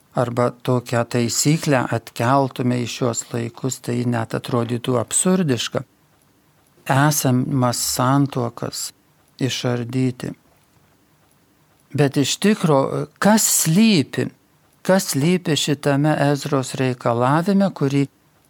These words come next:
nėra jokio reikalo mums perkelti į šį laikmetį, bet turbūt yra didelė prasmė suvokti, ką jisai reiškė anuomet.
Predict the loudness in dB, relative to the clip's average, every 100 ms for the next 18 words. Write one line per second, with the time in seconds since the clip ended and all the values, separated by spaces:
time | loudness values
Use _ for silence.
0 | -4 2 4 4 4 2 2 0 2 2
1 | 0 0 0 0 -2 -4 0 0 0 0
2 | -4 -2 -4 -2 -2 2 2 2 2 0
3 | 0 -2 -2 -2 0 0 2 0 2 0
4 | -2 _ _ _ _ -4 0 0 2 2
5 | 2 0 0 0 2 0 2 4 2 2
6 | 2 2 4 4 4 0 -4 -4 -4 _
7 | _ _ _ _ 0 2 4 2 2 0
8 | 0 0 2 2 0 -2 -4 -4 -4 -2
9 | 0 0 -2 -2 -2 -4 -16